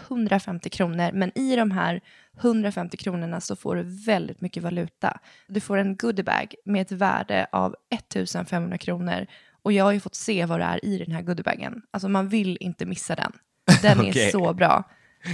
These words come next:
Speaker 1: Till och med jag, jag bara, "Åh, herregud vad bra det här är."
Speaker 2: Och jag tyckte ju att det var så nice att det ingick frukost.
Speaker 1: Ja, det är inget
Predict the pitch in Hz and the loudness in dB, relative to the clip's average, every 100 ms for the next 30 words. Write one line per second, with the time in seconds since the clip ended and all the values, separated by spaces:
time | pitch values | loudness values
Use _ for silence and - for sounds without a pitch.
0 | - 233 220 202 214 185 190 185 160 - | 2 4 4 4 4 6 6 2 0 -2
1 | 185 - - 214 190 180 175 190 165 170 | -2 -4 0 0 0 -4 -2 -2 0 0
2 | 170 185 170 165 - - 220 - 113 117 | 2 2 2 0 -2 -4 -4 2 6 6
3 | 117 127 107 104 92 98 92 101 95 92 | 6 4 0 0 0 0 -2 -2 -2 -2
4 | 95 90 - 98 90 - - 123 - - | -4 -8 -8 -6 -8 -10 -8 -6 -6 -10
5 | - - - 240 233 226 - 240 226 - | -14 -14 0 4 4 2 -2 -2 -4 -6